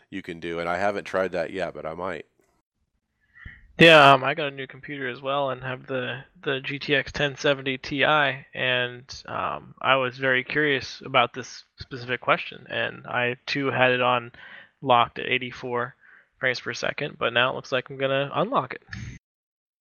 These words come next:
Speaker 1: Well, my question is, when we do that and we let it just go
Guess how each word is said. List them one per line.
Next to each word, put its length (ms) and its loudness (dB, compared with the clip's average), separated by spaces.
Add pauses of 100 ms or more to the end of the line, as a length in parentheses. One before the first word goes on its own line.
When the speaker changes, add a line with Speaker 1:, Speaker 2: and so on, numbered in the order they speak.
(920)
Speaker 1:
Well, 120 2
my 180 2
question 460 -2
is, 380 -6
when 200 -6
we 100 -6
do 240 -4
that 360 0
and 180 -12
we 100 -10
let 240 0
it 100 -6
just 220 -12
go 400 -6